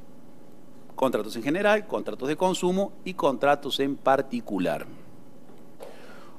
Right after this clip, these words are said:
Ustedes pueden ver, son muchos artículos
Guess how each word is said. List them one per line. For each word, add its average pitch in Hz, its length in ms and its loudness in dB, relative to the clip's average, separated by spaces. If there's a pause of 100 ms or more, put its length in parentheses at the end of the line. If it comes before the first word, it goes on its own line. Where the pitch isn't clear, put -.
(140)
Ustedes 135 400 10
pueden 185 320 8
ver, 156 300 12 (720)
son 156 300 0
muchos 123 580 2
artículos 113 840 4